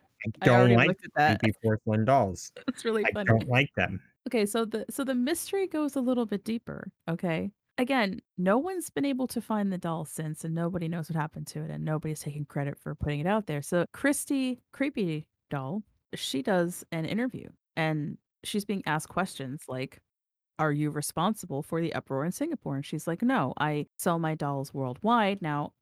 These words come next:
Speaker 2: I'll be completely honest with you. I have no idea how it ended up against the tree in Singapore, but I did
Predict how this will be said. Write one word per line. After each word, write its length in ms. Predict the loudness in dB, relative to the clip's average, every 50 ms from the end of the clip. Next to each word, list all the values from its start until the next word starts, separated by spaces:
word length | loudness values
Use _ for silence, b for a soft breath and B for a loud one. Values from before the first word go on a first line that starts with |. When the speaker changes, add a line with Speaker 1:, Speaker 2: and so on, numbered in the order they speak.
| _ _
Speaker 2:
I'll 140 | -8 -8 -6
be 120 | -6 -8 -8
completely 460 | -6 -8 -6 -4 -6 -4 -4 -4 -2
honest 320 | 0 2 2 2 0 0
with 140 | -6 -6 -4
you. 240 | -2 -2 -2 -2 -4 -4 _
I 80 | 0 0
have 160 | 0 0 0
no 300 | -2 0 2 2 4 4
idea 280 | 4 4 2 2 2 2
how 180 | 2 2 2 2
it 80 | 0 -2
ended 300 | -2 -4 -4 -4 -4 -4
up 160 | -4 -6 -6 _ _ _ -6
against 320 | -4 -4 -4 -6 -6 -10
the 60 | -12
tree 260 | -12 -4 -2 0 0 0
in 60 | -2
Singapore, 640 | -4 -6 -6 -6 -6 -8 -8 -4 -2 0 0 0 0 -4 _ _
but 120 | 2 2
I 260 | 2 2 0 -2 -6 -10 -12 _ _ _ -2
did 500 | 0 2 4 4 4 2 2 0 -2